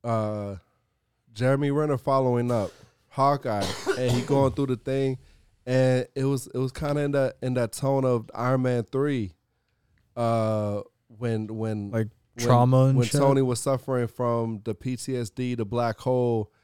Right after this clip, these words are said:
Speaker 1: and the flashbacks, and we see Jeremy Renner suffering, like, he just been through this event, and he's suffering these human repercussions. He lost his hearing in one ear and all this shit. And I like that shit so much, uh,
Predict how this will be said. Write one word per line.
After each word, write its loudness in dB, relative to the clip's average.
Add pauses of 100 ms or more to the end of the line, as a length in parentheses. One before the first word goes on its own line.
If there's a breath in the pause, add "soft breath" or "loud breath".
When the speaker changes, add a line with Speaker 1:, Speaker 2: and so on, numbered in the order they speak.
(220)
Speaker 1:
and -6
the -4
flashbacks, -4
and -6
we -4
see -6
Jeremy -2
Renner -2
suffering, -6
like, -4
he -8
just -8
been -4
through -6
this -6
event, -6 (520)
and -6 (340)
he's -6
suffering -4
these -4
human -2
repercussions. -4
He -6
lost -4
his -10
hearing -2
in -2
one -2
ear -6 (600)
and -4
all -2
this -6
shit. -8 (840)
And -2
I 2
like 2
that 2
shit -4
so 0
much, -2 (680)
uh, 0